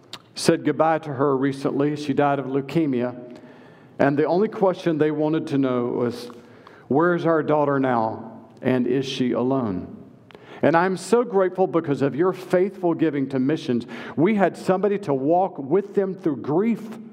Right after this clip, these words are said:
What would you have said to that couple? Are you equipped to handle the greatest questions in life about life and death? Death is always gonna bring us great sorrow, but it doesn't have to bring us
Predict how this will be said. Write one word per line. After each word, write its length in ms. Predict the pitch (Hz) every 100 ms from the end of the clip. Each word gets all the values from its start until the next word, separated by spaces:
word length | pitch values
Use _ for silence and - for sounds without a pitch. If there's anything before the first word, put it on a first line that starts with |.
| - - - - - - - - - - - - _ _
What 200 | 135 160
would 140 | 160
you 100 | 180
have 120 | 190
said 240 | - 139 127
to 80 | 120
that 240 | 117 -
couple? 400 | 123 110 90 85 - - - - -
Are 120 | 131
you 200 | 139 185
equipped 440 | 170 - 190 -
to 80 | 143
handle 420 | 127 160 151 123
the 140 | 117 120
greatest 540 | - 143 156 156 147
questions 480 | - 147 143 143 120
in 120 | 131
life 340 | 120 117 117 -
about 420 | 110 110 107 - - - - -
life 580 | - 120 131 131 135 - -
and 520 | 120 123 123 117 -
death? 420 | 135 123 92 - - - - - -
Death 280 | 101 143 143
is 80 | -
always 280 | 151 160 -
gonna 180 | 156
bring 220 | 135 151 151
us 140 | 147
great 280 | 143 123 120
sorrow, 500 | - 151 151 160 156
but 160 | 123
it 160 | 127 107
doesn't 380 | 135 143 151 131
have 220 | 135 135
to 60 | 127
bring 300 | 104 135 131
us 220 | 123 -